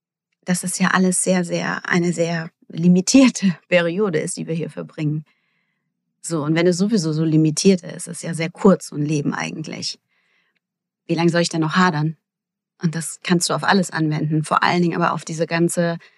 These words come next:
das ganze Narrativ von sich selbst schlecht machen. Und da kommen wir dann auch zu Wechseljahren.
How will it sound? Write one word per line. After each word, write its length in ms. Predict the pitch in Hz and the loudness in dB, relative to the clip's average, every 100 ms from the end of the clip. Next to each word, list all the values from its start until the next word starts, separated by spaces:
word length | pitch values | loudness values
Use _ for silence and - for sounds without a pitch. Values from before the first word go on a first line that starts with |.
| _ _ | _ _
das 120 | 160 | -6
ganze 280 | - 175 180 | 0 2 2
Narrativ 640 | 170 165 165 - 196 185 | 2 2 -2 0 2 2
von 460 | - 170 165 160 156 _ _ _ _ _ | 0 -4 0 0 -4 _ _ _ _ _
sich 220 | - 165 - | -10 -6 0
selbst 560 | 170 180 175 - _ _ - | 2 2 0 -6 _ _ -6
schlecht 540 | - 165 170 - - | -2 0 -2 -6 -8
machen. 640 | 156 160 - 165 160 156 | 0 0 0 0 2 0
Und 460 | - 156 160 151 - | -2 -4 -4 -4 -2
da 220 | 165 160 - _ | 0 0 -6 _
kommen 200 | - 170 | -4 -2
wir 80 | 160 | 0
dann 140 | 151 127 | -2 -4
auch 120 | 147 | -6
zu 580 | - 170 - - - - - | -4 -6 -6 -14 -16 -18 -2
Wechseljahren. 720 | 185 208 - 165 165 160 | 0 2 0 0 2 2